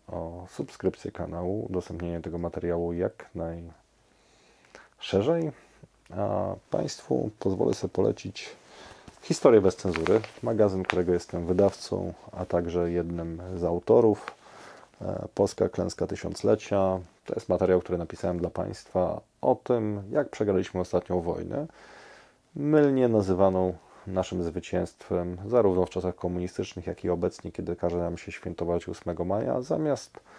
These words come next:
czcić to jakąś minutą ciszy. Straciliśmy połowę swojego państwa, straciliśmy suwerenność na pół wieku, straciliśmy sześć milionów obywateli,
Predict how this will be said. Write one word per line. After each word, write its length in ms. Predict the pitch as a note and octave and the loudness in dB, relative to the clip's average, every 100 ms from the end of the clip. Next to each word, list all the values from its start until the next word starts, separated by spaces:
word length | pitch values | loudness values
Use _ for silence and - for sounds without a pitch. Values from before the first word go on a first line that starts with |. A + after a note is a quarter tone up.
| - - _ - | -20 -20 _ -20
czcić 500 | _ - A2 - - | _ -12 -10 -10 4
to 140 | G2+ | 6
jakąś 400 | F#2+ - F#2+ - | 6 4 -2 -2
minutą 640 | F#2 F2+ F2 F2+ F2+ F2+ F2 | -4 -2 0 0 2 0 -8
ciszy. 500 | - F#2+ F2 - D#2 - - - - - - - | -8 -6 -6 -6 -10 -12 -20 -20 -20 -20 -20 -20
Straciliśmy 640 | - - F#2+ - G2+ - F#2 | -10 -2 -2 0 -2 -2 -4
połowę 500 | F2+ F2+ F2 F2 F2 F#2 | 0 0 0 -4 -4 -10
swojego 520 | - - F2 F2+ F2+ - | -12 -6 -4 -2 -4 0
państwa, 540 | B2 C3+ C3 - B2+ A#2+ | 2 2 0 -4 0 0
straciliśmy 560 | - - F#2 - F#2 | 0 -6 -8 -8 -10
suwerenność 580 | - F2+ F#2 F2+ F2 - | -8 -2 -2 -2 -6 -6
na 80 | F2+ | -8
pół 280 | - B2 B2 | -2 -2 4
wieku, 480 | C#3+ - - B2+ A#2 _ _ - - - - - _ | 4 4 -2 -2 -4 _ _ -20 -20 -20 -20 -20 _
straciliśmy 640 | - - F2 F#2 F2 - F2 | -8 -2 -2 -2 -4 -4 -6
sześć 260 | - F2 | -6 -6
milionów 440 | F2+ F2+ F2+ F#2 F#2+ | -6 -4 -2 -4 -4
obywateli, 800 | F2+ F2+ G#2 A2 C3+ C3 A#2 | -4 0 0 2 2 2 0